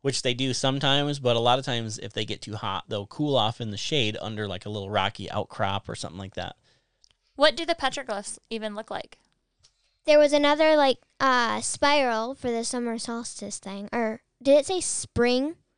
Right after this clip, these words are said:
Speaker 1: No, summer
Speaker 3: Sol-,
Speaker 1: solstice.
Speaker 3: oh,
Speaker 1: Yep.
Speaker 3: summer solstice.
Speaker 1: There's a, there's a rock
Speaker 2: Oh, is
Speaker 1: that
Speaker 2: it the same thing?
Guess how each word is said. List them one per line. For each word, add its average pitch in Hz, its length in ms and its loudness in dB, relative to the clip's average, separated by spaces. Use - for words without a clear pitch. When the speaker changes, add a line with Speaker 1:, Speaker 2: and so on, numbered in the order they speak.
Speaker 1:
No, 135 200 -6
summer 131 340 0
Speaker 3:
Sol-, 107 220 0
Speaker 1:
solstice. - 340 -2
Speaker 3:
oh, - 20 2
Speaker 1:
Yep. 135 80 6
Speaker 3:
summer 220 140 -2
solstice. - 120 -14
Speaker 1:
There's 131 200 2
a, 120 320 6
there's 123 160 -4
a 110 80 0
rock 123 420 2
Speaker 2:
Oh, 330 140 6
is 359 100 0
Speaker 1:
that 240 140 4
Speaker 2:
it 311 60 2
the 302 40 2
same 262 340 -4
thing? 233 320 0